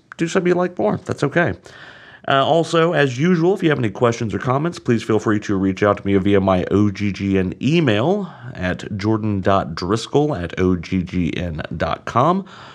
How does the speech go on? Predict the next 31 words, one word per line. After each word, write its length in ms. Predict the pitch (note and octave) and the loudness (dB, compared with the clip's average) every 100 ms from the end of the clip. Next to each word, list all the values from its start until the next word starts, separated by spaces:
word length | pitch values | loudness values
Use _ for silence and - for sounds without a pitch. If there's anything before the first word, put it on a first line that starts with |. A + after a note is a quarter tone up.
| - - _ | -20 -20 _
or 480 | G3 A#3 C#3 C3+ D3 - - _ _ | 0 2 4 2 -2 -12 -20 _ _
you 120 | C#3+ D3 | -2 2
can 140 | C#3 | 4
find 180 | A#2 A2 | 2 4
me 60 | |
on 160 | G#2+ G2 | 4 2
LinkedIn, 500 | F2+ F2+ F#3+ B2 D#2+ | 0 0 0 0 -2
as 240 | D#2+ F#2 | -4 0
a 220 | F#2 F#2+ C2 | 2 2 0
number 340 | D#2+ D#2 D#2 | -4 -4 -4
of 80 | D#2 | -4
our 140 | B1 | -4
listeners 420 | B1+ A#1+ - A1+ | -6 -8 -8 -4
have. 300 | A#2 C3 - - - - - - _ - | -2 -2 -6 -14 -20 -20 -20 -20 _ -4
Okay, 560 | D3 A3 - F3 C2 F#2 | -2 0 0 -2 -2 -6
so 460 | - - C3+ C3 E3 - - | -10 -4 0 0 -2 -10 -20
<clears throat> 160 | _ | _
getting 800 | D3+ E3+ D#3+ B2 G#2+ D3+ F#3+ F3+ | 0 2 2 2 0 0 2 2
right 640 | E3 - A2 A#2 C3+ B2+ | -2 -4 -2 0 2 2
into 540 | - B2 D3 - A#2 F#2 | 0 -2 -2 0 0 2
it 140 | D#2+ | -2
here. 460 | - D#2+ C#2 C3+ D3 _ - | -6 -6 -2 -4 -6 _ -4
Um, 380 | A2 A2 A2 A2 | 0 2 0 0
so 160 | A2+ | 0
I, 260 | A2 D3+ D3 | 0 2 2
uh, 120 | C3+ | 0
just 280 | A#2+ D3 - | 0 -4 -2
got 140 | D3 | -4
back 220 | C3 C3 | -2 -4
from 140 | B2+ A#2 | -6 -10
Chicago, 840 | - - B2+ B2 G#2+ F2 F#2 B2 | -10 -4 -2 -2 -2 -2 -2 -4